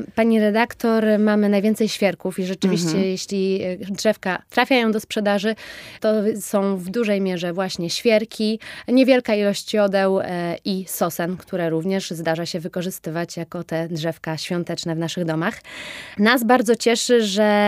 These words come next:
Speaker 1: e, choinki żywe, e, trafiły do takich miejsc jak, e, Drugi Dom Pomocy Społecznej,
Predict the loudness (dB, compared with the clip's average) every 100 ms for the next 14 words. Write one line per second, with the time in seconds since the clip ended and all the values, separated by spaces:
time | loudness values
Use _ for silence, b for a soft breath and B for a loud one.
0 | 4 2 -2 -2 -2 -4 0 4 6 4
1 | 2 0 -2 -2 B B B -2 0 2
2 | 2 2 0 0 0 0 -2 -2 -2 0
3 | 2 2 2 2 2 2 0 -4 -2 0
4 | 0 0 -2 -2 -2 -2 0 0 -2 -2
5 | 0 0 0 0 -2 -2 -6 0 4 4
6 | 2 0 0 0 -2